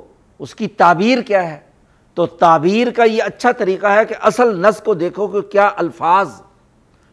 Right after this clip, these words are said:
جو قرآن اور حدیث کے ہیں، آپ جو تشریح کر رہے ہیں، آپ جو تعویل یا تعبیر کر رہے ہیں، کیا اس کے ساتھ یہ کیا ہے،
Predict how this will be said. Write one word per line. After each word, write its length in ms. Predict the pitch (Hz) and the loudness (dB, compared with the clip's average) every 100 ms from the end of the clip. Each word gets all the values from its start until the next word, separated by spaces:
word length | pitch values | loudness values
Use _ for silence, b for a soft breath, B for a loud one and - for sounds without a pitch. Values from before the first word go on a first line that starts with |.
| _ | _
جو 160 | 117 165 | -10 -8
قرآن 420 | - 160 175 202 | -4 0 2 4
اور 120 | 208 | 2
حدیث 420 | 170 147 175 202 | 0 -4 -6 -10
کے 140 | - 175 | -10 -12
ہیں، 340 | 147 170 220 226 b b b b - | -10 -8 -8 -10 b b b b 2
آپ 320 | 156 196 226 214 | 6 6 6 4
جو 80 | |
تشریح 420 | 247 247 - 208 233 | 0 0 -8 -6 -4
کر 140 | 208 170 | -4 -4
رہے 340 | 170 156 147 | -4 -6 -12
ہیں، 280 | 139 165 196 _ _ _ _ _ _ - | -12 -12 -14 _ _ _ _ _ _ 0
آپ 300 | 143 180 208 180 | 4 6 4 2
جو 100 | 220 | 0
تعویل 600 | - 175 160 185 220 208 | 2 0 0 -2 -4 -2
یا 140 | 202 | -2
تعبیر 480 | 196 165 160 208 202 | 0 -2 -2 -4 -4
کر 180 | 208 208 | -2 -2
رہے 300 | 196 175 151 | -2 -6 -10
ہیں، 240 | 147 185 _ b b - | -12 -14 _ b b -2
کیا 180 | 180 | 4
اس 180 | 214 208 | 4 4
کے 120 | - | -4
ساتھ 300 | 196 196 214 | -2 0 0
یہ 120 | 214 208 | 0 -4
کیا 220 | 202 180 | -2 -6
ہے، 140 | 139 | -6